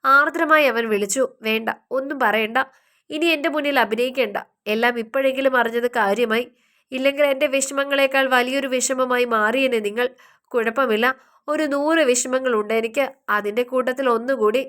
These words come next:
അങ്ങനെ കരുതിക്കോളാം. ഇനി ഉപദ്രവിക്കേണ്ട. നിങ്ങളുടെ വാശികളൊക്കെ തീർന്നില്ലേ? കൈ തൊഴുത് അവനോട് അത്രയും പറഞ്ഞ് അവൾ താഴേക്ക് ഇറങ്ങിപ്പോയി. എന്താണ് സംഭവിക്കുന്നതെന്ന് ആൽവിന് മനസ്സിലാവുന്നുണ്ടായിരുന്നില്ല.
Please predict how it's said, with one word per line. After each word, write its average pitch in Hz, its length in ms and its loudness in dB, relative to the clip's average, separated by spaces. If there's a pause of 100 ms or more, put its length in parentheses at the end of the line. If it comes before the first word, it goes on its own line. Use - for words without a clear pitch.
(160)
അങ്ങനെ 214 320 -2
കരുതിക്കോളാം. 247 640 0 (580)
ഇനി 320 160 -2
ഉപദ്രവിക്കേണ്ട. 233 720 0 (500)
നിങ്ങളുടെ 311 340 2
വാശികളൊക്കെ 294 680 4
തീർന്നില്ലേ? 226 560 0 (420)
കൈ 214 240 2
തൊഴുത് 247 280 4
അവനോട് 247 360 0
അത്രയും 247 400 0
പറഞ്ഞ് 254 240 0
അവൾ 254 140 0
താഴേക്ക് 240 500 0
ഇറങ്ങിപ്പോയി. 233 460 -2 (440)
എന്താണ് 320 480 0
സംഭവിക്കുന്നതെന്ന് 269 840 0
ആൽവിന് 226 380 2
മനസ്സിലാവുന്നുണ്ടായിരുന്നില്ല. 233 1160 0